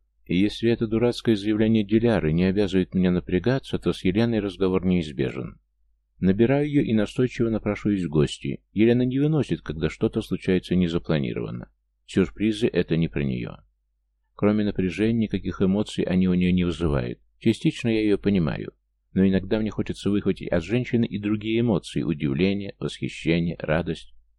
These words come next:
Вот это вот чисто женское. Разве не для этого мужчины делают сюрпризы, не этим подпитывают от них свое мужское? Я уже и забыл, как это. Но вот словил от Диляры после митинга и сразу же подсел. Мне хочется еще,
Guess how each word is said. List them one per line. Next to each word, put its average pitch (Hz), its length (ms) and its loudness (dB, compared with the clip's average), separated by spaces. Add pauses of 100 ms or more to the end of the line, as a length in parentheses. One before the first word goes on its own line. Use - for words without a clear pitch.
(460)
Вот 110 220 2
это 120 220 2
вот 69 140 -2
чисто 98 360 -2
женское. 87 540 -2 (440)
Разве 90 320 4
не 95 120 2
для 92 220 2
этого 92 220 4
мужчины 92 460 0
делают 87 320 2
сюрпризы, 87 760 -2
не 101 160 2
этим 104 200 0
подпитывают 101 600 -2
от 101 180 -4
них 98 160 0
свое 95 380 0
мужское? 92 760 0 (840)
Я 78 200 2
уже 90 220 2
и 85 40 2
забыл, 90 400 2
как - 300 -6
это. - 460 -4 (100)
Но 92 140 0
вот 107 120 2
словил 113 440 0
от 95 160 0
Диляры 110 460 0
после 87 340 0
митинга 73 400 0
и 78 80 0
сразу 98 320 -2
же 87 140 -4
подсел. - 680 -4
Мне 98 140 0
хочется 104 400 -4
еще, - 460 -4